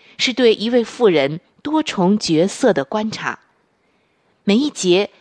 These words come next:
都会帮助我们从一个不同的角度来观察她全部的才德。她的确是一个才德的万花筒。而当我们不停地来转动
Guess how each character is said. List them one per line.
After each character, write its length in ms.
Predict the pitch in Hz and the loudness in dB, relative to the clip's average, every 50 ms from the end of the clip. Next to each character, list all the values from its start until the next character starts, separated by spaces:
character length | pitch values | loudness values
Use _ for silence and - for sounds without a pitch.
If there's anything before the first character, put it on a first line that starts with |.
| _ _ _ - | _ _ _ -4
都 100 | 330 330 | -4 -2
会 180 | - 285 254 | 0 0 0
帮 240 | 247 - 302 311 320 | 0 0 -2 -2 -2
助 160 | 311 277 214 | -4 -4 -2
我 120 | 175 160 139 | -2 -2 -2
们 220 | 139 135 131 - _ _ _ _ - - | -2 -4 -6 -6 _ _ _ _ -20 -18
从 220 | - - 208 214 220 | -10 -2 0 0 0
一 80 | 220 | 0
个 240 | 214 196 233 220 208 | 0 2 2 2 2
不 160 | 208 - 311 | 2 0 -4
同 220 | 294 - 196 196 220 | -4 -4 -4 -4 -4
的 80 | 254 | -4
角 360 | 240 - - 190 156 143 156 151 | -4 -6 -8 -8 -8 -10 -12 -8
度 260 | - 220 208 175 - - _ - - - | -4 -2 -2 -2 -2 -4 _ -20 -14 -6
来 160 | 185 196 208 | -4 -4 -4
观 340 | - - - 294 294 302 311 | -4 -2 0 0 0 0 -2
察 400 | - - - 165 147 147 147 - | -6 -10 -6 -4 -2 -2 -2 -4
她 140 | - - 208 | -4 -4 -4
全 400 | 202 - - - - 143 135 151 | -2 -2 -4 -4 -4 -4 -6 -6
部 160 | 190 - 277 | -6 -4 -4
的 100 | 247 185 | -4 -4
才 320 | 156 - - - - 135 143 | -6 -10 -10 -12 -12 -12 -10
德。 240 | - 151 127 127 - _ _ _ _ _ _ _ _ _ _ _ _ _ _ - | -6 -6 -6 -6 -8 _ _ _ _ _ _ _ _ _ _ _ _ _ _ -10
她 160 | - - 330 | -8 -8 -8
的 260 | _ - 175 175 214 | _ -8 -10 -10 -8
确 460 | 247 - - - - 320 269 202 - _ - - - - | -4 -2 -2 0 0 2 0 0 0 _ -12 -20 -16 -8
是 180 | - - - 311 | -4 0 2 4
一 120 | 285 294 | 4 4
个 180 | 277 - 262 226 | 4 2 0 0
才 480 | - - - - - - 156 190 233 | 0 -2 -10 -10 -10 -8 -10 -10 -12
德 200 | 254 - 180 151 | -8 -6 -6 -4
的 280 | 160 175 175 143 131 - _ _ _ _ - | -2 0 0 0 0 -2 _ _ _ _ -6
万 180 | 185 196 160 | -6 -6 -6
花 220 | - - 175 160 165 | -6 -10 -10 -10 -10
筒。 240 | - 165 147 - - _ _ _ _ _ _ _ _ _ _ _ _ _ _ _ _ _ _ _ _ _ _ _ _ _ _ _ _ _ _ _ _ _ _ | -10 -12 -12 -12 -14 _ _ _ _ _ _ _ _ _ _ _ _ _ _ _ _ _ _ _ _ _ _ _ _ _ _ _ _ _ _ _ _ _ _
而 240 | - 185 180 180 180 | -4 -4 -2 -2 -4
当 220 | 185 - 285 302 | 0 0 0 2
我 100 | 269 196 | 0 -2
们 300 | 160 156 160 160 170 170 _ - - - - - - | 0 0 0 0 0 -2 _ -12 -20 -20 -20 -8 -2
不 160 | 349 349 330 | 0 0 0
停 220 | - - 214 226 | 0 -2 -4 -2
地 100 | 254 247 | 0 0
来 140 | 214 208 233 | 0 -2 -2
转 400 | - - 330 349 330 277 208 190 | -4 -4 -4 -2 -2 -2 -4 -2
动 240 | 208 190 170 160 | 0 0 0 0